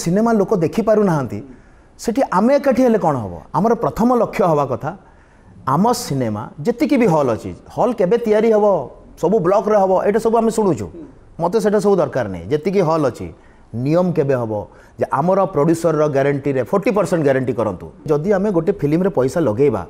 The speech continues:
ଅଥେଣ୍ଟିକ୍ ସିନେମା କରିବା, ତାହେଲେ ଆମର ସିନେମାର ପଇସାଟା କୋଉଠୁ ଆସିବ? ସିନେମା ହଲ୍ରୁ ଆସିବ। ଯଦି ମୋର ସିନେମା ହଲ୍ ଠିକ୍ ଚାଲିଲା, ଚାଲିଲା, ଚାଲିଲା, ଦଶହରା ଆସିଗଲା, ଆଉ ଗୋଟେ କୋଉ ଫିଲ୍ମ ଆସିଗଲା ବାହାରୁ, ଦୀପାବଳି ଆସିଲା, ଆଉ ଗୋଟେ କୋଉ ବଡ଼ ଫିଲ୍ମ ଆସିଗଲା।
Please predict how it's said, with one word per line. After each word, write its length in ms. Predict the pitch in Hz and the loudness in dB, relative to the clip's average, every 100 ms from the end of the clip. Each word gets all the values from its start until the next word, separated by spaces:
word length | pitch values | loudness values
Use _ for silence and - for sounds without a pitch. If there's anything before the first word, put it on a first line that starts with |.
| - | -8
ଅଥେଣ୍ଟିକ୍ 460 | 123 196 226 262 | -4 0 0 0
ସିନେମା 320 | - 165 135 123 | -2 -2 -2 -2
କରିବା, 300 | 98 90 80 - - - - - | -4 -6 -12 -18 -20 -20 -16 -4
ତାହେଲେ 300 | 175 240 190 - | 0 2 0 0
ଆମର 180 | 170 214 | -2 0
ସିନେମାର 380 | 196 - 202 226 | 0 -2 0 0
ପଇସାଟା 360 | 220 196 226 214 | 2 0 0 0
କୋଉଠୁ 240 | 269 220 | 0 0
ଆସିବ? 220 | 160 - 87 185 156 - - - - - - - - | -2 -4 -14 -16 -20 -20 -20 -20 -20 -20 -20 -20 -20
ସିନେମା 320 | - 135 160 190 | -8 -2 2 2
ହଲ୍ରୁ 240 | 214 233 | 2 2
ଆସିବ। 220 | 226 233 240 233 - - - | 2 0 -4 -8 -18 -20 -8
ଯଦି 180 | 117 156 | -2 2
ମୋର 160 | 214 220 | 2 2
ସିନେମା 360 | 214 180 202 208 | 2 0 0 0
ହଲ୍ 200 | 190 208 196 - | 2 0 -2 -4
ଠିକ୍ 160 | 202 202 | -4 0
ଚାଲିଲା, 300 | 190 185 196 | 0 0 0
ଚାଲିଲା, 280 | 214 190 190 | 0 0 0
ଚାଲିଲା, 260 | 185 185 185 | 0 0 0
ଦଶହରା 300 | 156 180 170 | 0 0 0
ଆସିଗଲା, 280 | 170 165 180 | 0 0 0
ଆଉ 100 | 131 | 0
ଗୋଟେ 160 | 135 139 | 0 0
କୋଉ 140 | 143 | -2
ଫିଲ୍ମ 240 | 143 139 135 | -2 -4 -4
ଆସିଗଲା 260 | 143 131 | -4 -2
ବାହାରୁ, 260 | 127 123 123 - - - 147 - - | -2 -4 -6 -12 -20 -20 -20 -20 -10
ଦୀପାବଳି 380 | 120 151 170 175 | -6 -2 2 2
ଆସିଲା, 200 | 180 190 | 2 2
ଆଉ 120 | - 123 | 0 0
ଗୋଟେ 140 | 123 | 0
କୋଉ 140 | 120 139 | 0 0
ବଡ଼ 160 | 139 | 0
ଫିଲ୍ମ 240 | 139 143 135 | 0 -4 -4
ଆସିଗଲା। 280 | 127 135 | -6 -8